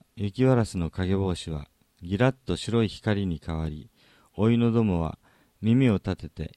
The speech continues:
一山に戻ってきました。アンドロメダ、あぜみの花がもう咲くぞ。お前のランプのアルコール、シューシューと吹かせ。雪わらすは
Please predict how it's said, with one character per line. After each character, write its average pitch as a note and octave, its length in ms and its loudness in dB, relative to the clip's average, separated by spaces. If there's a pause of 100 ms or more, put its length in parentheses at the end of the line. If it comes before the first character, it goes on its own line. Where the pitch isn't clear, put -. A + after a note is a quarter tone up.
(120)
一 F#2+ 120 -10
山 C3 300 0
に F2 100 0
戻 F2 260 2
っ G2+ 40 -2
て - 220 -10
き D#2+ 120 -14
ま D2+ 100 -8
し - 100 -18
た。 - 200 -18 (1600)
ア G#2+ 160 2
ン B2+ 100 2
ド C3 80 4
ロ B2+ 100 4
メ B2 180 4
ダ、 D#2+ 240 -4 (1120)
あ G#2+ 100 2
ぜ C3+ 140 4
み C3+ 100 2
の C3 120 2
花 A#2+ 260 2
が F2 160 -2
も G#2+ 220 0
う - 20 -4
咲 F2 220 -10
く A2 100 -4
ぞ。 F2 260 -6 (1300)
お G2 60 -4
前 B2+ 280 4
の A2+ 180 2
ラ B2 140 2
ン A2 80 0
プ F#2+ 120 -4
の E2+ 160 -2
ア F2 60 0
ル F2 120 -6
コ F2 200 -6
ー E2+ 60 -4
ル、 D#2+ 160 -12 (640)
シ - 220 -2
ュ C3 60 4
ー A2+ 40 4
シ G#2+ 140 -4
ュ - 20 -6
ー - 20 -6
と E2+ 140 -8
吹 - 180 -10
か A#2 120 0
せ。 - 240 -10 (1600)
雪 G2 260 -4
わ B2+ 120 6
ら A2 100 2
す - 160 -8
は E2 160 -4